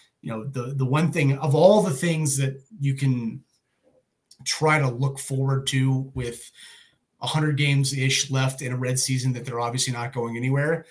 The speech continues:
if he can stay healthy and get four plate appearances a night and finally get to five hundred, five hundred and fifty plate appearances this year and get the opportunity, at least for himself, to figure out what he needs to work on and get that experience of playing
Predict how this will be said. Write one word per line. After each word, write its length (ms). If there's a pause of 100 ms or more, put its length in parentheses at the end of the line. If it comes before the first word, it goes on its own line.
(460)
if 160
he 120
can 120
stay 200
healthy 420
and 100
get 140
four 240
plate 180
appearances 480
a 60
night 220
and 120
finally 460
get 220
to 60
five 360
hundred, 280
five 220
hundred 180
and 120
fifty 200
plate 200
appearances 460
this 260
year 400 (640)
and 180
get 140
the 120
opportunity, 600
at 80
least 360
for 140
himself, 640 (480)
to 80
figure 360
out 220
what 140
he 60
needs 160
to 80
work 240
on 200
and 100
get 140
that 120
experience 580
of 120
playing 560